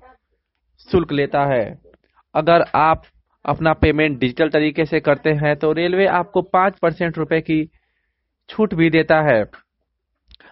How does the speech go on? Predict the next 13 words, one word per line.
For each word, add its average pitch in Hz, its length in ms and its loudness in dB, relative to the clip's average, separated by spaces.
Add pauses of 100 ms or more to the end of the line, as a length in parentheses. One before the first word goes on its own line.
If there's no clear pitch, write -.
(120)
हम 180 200 -2
आपको 185 280 0
बताएंगे 180 520 2
कि 190 140 0
रेलवे 170 380 2
में 175 340 -2 (300)
इन 190 160 2
रूमों 175 300 4
की 175 160 0
booking 160 280 -4
कैसे 156 300 0
होती 147 340 0
है। 123 260 0